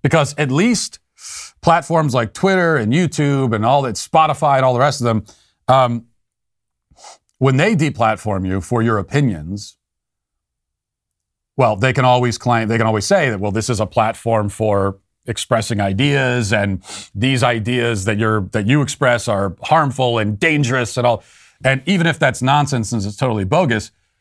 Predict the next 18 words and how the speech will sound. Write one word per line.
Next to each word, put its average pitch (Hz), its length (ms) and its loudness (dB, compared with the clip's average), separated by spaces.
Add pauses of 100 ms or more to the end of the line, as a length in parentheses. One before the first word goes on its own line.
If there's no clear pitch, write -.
(160)
they 127 200 0
are 147 240 4
at 127 80 -8
least 123 300 -4
platforms 117 680 -2
for 110 240 -2
expressing 101 720 -4
ideas. 104 400 -2
That's 98 160 -4
why 117 100 4
the 107 80 -4
platforms 104 420 -4
exist. 95 520 -6 (2000)
But 131 160 0
Airbnb 175 880 2
is 127 260 -2
just 143 340 -4
a, 113 180 -2